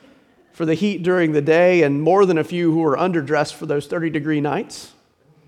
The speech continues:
I saw rich folks,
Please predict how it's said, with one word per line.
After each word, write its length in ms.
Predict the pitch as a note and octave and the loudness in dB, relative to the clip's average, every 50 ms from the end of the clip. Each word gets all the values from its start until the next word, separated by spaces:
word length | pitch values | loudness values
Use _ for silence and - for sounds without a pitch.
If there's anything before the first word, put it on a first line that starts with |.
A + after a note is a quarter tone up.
| _ _ _ _ _ _ _ _ _ _ _ _ _ _ _ _ _ _ _ _ _ _ _ _ _ _ _ _ _ - - | _ _ _ _ _ _ _ _ _ _ _ _ _ _ _ _ _ _ _ _ _ _ _ _ _ _ _ _ _ -6 -6
I 60 | D3+ | -4
saw 200 | - - F#3 F3 | 0 0 2 2
rich 300 | E3+ E3+ F#3 F#3+ - - | 2 0 -2 -4 -6 -8
folks, 580 | - F#3 F3+ F#3+ F#3 - - - - - - | -8 -8 -8 -8 -10 -14 -18 -20 -20 -20 -20